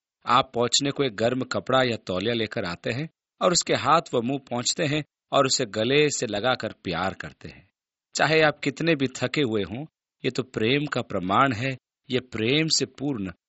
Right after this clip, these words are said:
परिश्रम कहलाता है। चौथी आयत में, "प्रिय भाइयों, ये जानते हुए कि परमेश्वर ने तुम्हें चुना है।" अब ये शिक्षा जिसे हम नए विश्वासियों को नहीं सिखाते हैं,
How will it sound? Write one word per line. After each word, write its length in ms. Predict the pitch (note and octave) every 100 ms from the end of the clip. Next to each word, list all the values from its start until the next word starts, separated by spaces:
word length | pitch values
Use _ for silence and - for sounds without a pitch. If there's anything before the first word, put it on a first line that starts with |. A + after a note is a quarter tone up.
| _
परिश्रम 540 | A#2 G#2 - D#3 D3 F2
कहलाता 600 | - D#2+ D#2 D2+ - F#2
है। 300 | - - _ _ _ _ _ _ _ _
चौथी 320 | C3 B2 A#2+
आयत 340 | A2+ A#2+ C3 E3
में, 120 | F#3 _ _ _ _ _ _ _
"प्रिय 240 | - A3+ F3+
भाइयों, 680 | A2+ G2 B2 B2+ F#2+ - -
ये 180 | A2 D3
जानते 480 | A2+ A#2 C#3 D3+ D#3
हुए 260 | B2+ D3
कि 160 | D3 C#3
परमेश्वर 760 | B2+ A#2+ F#2+ A2 C#3+ - D3
ने 80 | C#3
तुम्हें 320 | A#2+ G#2+ G2+
चुना 340 | B2 - D2+ D2+
है।" 180 | D#2 - _ _ _ _ _ _ _ _ _ _ _ -
अब 280 | E3+ F#2 - _ _
ये 100 | G#3
शिक्षा 440 | G3+ D3 C3 - E3+
जिसे 320 | C#3 - D#3
हम 160 | C3+
नए 260 | C3+ A#2+ D3+
विश्वासियों 640 | C3 A#2 - A2 A#2 D3+ D3
को 100 | A#2
नहीं 200 | F2+ C3
सिखाते 520 | - F#2+ F2 - C#3
हैं, 220 | G2+ A2